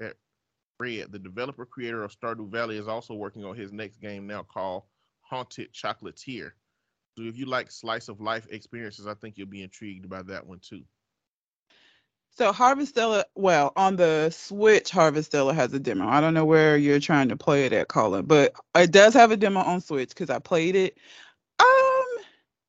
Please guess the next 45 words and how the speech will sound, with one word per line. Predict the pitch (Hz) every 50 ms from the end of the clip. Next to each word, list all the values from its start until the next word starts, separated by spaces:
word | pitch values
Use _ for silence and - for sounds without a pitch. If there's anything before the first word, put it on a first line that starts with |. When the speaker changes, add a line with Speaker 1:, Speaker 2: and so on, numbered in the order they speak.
| _ _ _ _ _ _ _ -
Speaker 2:
it's | 440 440 - -
okay. | 262 262 - 226 247 214 220 247 269 269 277 277 277 - _ _ _ _ _ -
I | 220 254
don't | 294 294 262 233 233
know. | 233 226 -
I, | - 190 226 -
it's | - 226 254 - -
sixty | - - 277 277 - - 226
dollars | 202 202 202 202 214 208 202 208 196
and | 165 160 135
I, | 147 143 143 - -
I | - 170 190 196
played | - - 220 196 196 190 190
it | 190 180 170
and | - 160 175 175 170
did | 160 175 160
not | 147 160 151 139 -
feel | - 165 156 151
like | 156 147 147 143 - - - _ _ -
I | - 147 151
would | 156 139 -
pay | 180 151 143
sixty | 147 - 147 147 147 - 147
dollars | 147 139 143 139 139
to | 147
play | 139 - 160 131 151 160
it. | 165 - -
At | 160 165 160
some | - 220 202 214 240
point | - 240 202 190 196 190 180 - - _ _ _ _ _ - - - - _ _ _
in | - - 175 175
the | 170
future | 170 - 185 180 185 - 190 180 170
when | 165 160 156
it's | 135 - - - - - _ -
not | 170 175 175 160 165 160 -
that | 175 165 160 147
expensive, | - - - 180 175 170 165 - 196 190
I | 175 175
might | 175 170 170 156 -
try | - 196 170 165 165
it | 160 160
out. | 160 160 170 160 - 170
Right | 180 185 190 170 147
now, | 180 185 185 185 185 170 160 175 180 175